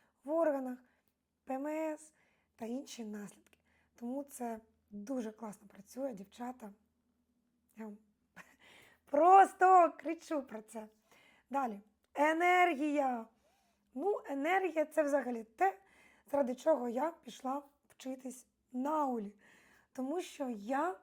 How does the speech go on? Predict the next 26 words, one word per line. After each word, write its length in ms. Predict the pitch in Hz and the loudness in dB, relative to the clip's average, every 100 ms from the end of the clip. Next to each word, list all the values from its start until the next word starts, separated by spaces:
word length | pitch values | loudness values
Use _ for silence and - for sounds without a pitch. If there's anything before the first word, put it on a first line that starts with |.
| - | -16
куняла, 760 | - 269 262 269 269 226 202 202 | -12 -10 -8 -6 -6 -8 -10 -12
в 80 | |
мене 340 | 214 247 285 262 | -10 -8 -6 -8
був 240 | 233 247 - _ _ _ _ | -8 -10 -12 _ _ _ _
шалений 440 | - 302 320 285 | -6 -2 0 0
дефіцит 520 | 240 254 254 - 233 | -4 -8 -10 -8 -8
заліза, 560 | 185 233 285 349 285 277 | -8 -6 -2 -2 -2 -8
вітаміна 480 | 240 240 226 214 220 | -12 -14 -12 -12 -6
Д. 200 | 220 320 320 _ _ _ _ _ | -2 -2 -2 _ _ _ _ _
Я 120 | 254 | -8
про 180 | 240 208 | -8 -10
це 140 | 196 - _ _ | -16 -20 _ _
ще 200 | - 208 | -20 -20
не 160 | _ | _
знала. 320 | 214 277 311 277 _ _ _ _ _ _ _ _ _ | -8 -4 -4 -6 _ _ _ _ _ _ _ _ _
І 120 | 269 | -4
я 160 | 262 311 | -2 -2
шукала 440 | 277 - 277 262 | -4 -8 -4 -4
енергію. 480 | 240 226 226 185 - _ 466 | -6 -8 -10 -12 -18 _ -10
І 60 | |
я 140 | 226 262 | -6 -6
дізналась, 960 | 202 170 180 220 339 349 240 190 - _ _ _ _ | -6 -12 -10 -4 -2 -2 -4 -6 -16 _ _ _ _
що, 200 | - 240 | -16 -12
м, 680 | 214 240 339 381 330 262 226 | -10 -8 -6 -6 -6 -6 -6
йоги 400 | 202 349 302 285 | 0 2 2 0
роблять, 360 | 254 208 202 | -2 -6 -12